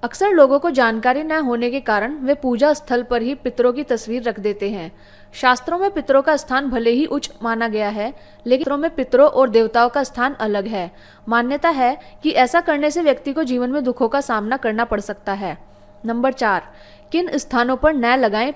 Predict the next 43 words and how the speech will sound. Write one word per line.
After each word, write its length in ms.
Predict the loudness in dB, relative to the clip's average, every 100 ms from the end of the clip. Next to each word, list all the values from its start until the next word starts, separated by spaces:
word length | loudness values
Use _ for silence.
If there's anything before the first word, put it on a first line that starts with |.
| -4
पितरों 300 | 0 4 2
की 120 | 2
तस्वीर। 520 | -4 -4 -4 -8 -8 -12 -20 -20 -20 -16 0
वास्तुशास्त्र 840 | 2 2 2 0 2 0 0 -4
के 120 | -2
अनुसार 600 | 0 -2 0 0 0 -4 -10 -8
पितरों 280 | -4 0 0
की 120 | 2
तस्वीर 380 | 2 0 -2 -2
को 120 | -2
बेडरूम, 520 | 0 -2 0 -4 -4 -10 -20 -10
घर 180 | -2 -2
के 120 | 0
बीचों 360 | -2 0 2 2
बीच 260 | 2 -2 -6 -12 2
और 140 | 4
रसोई 340 | 4 2 2 2
घर 160 | 0
में 120 | 0 -2
नहीं 220 | 0 2
लगाना 320 | 0 0 -2
चाहिए। 460 | -2 -2 -2 -2 -4 -10 -20 -8 -2
कहते 240 | 0 2
हैं 100 | 2
ऐसा 320 | 2 2 0
करने 300 | 0 -2 -2
से 100 | -2
घर 180 | -2 -2
में 160 | -2 0
गृह 180 | 0 0
क्लेश 360 | 4 4 2
रहता 240 | -4 -2 -2
है 180 | -2 -4
और 220 | -2 -2
परिवार 460 | -2 -2 2 0
के 120 | 0 -4
सदस्यों 460 | -2 -2 -2 -4
के 100 | -2
बीच 220 | -6 -6
अनबन 380 | -6 -4 -4 -2
बनी 200 | -2 -2
रहती 280 | -4 -4 -8
है। 220 | -8 -12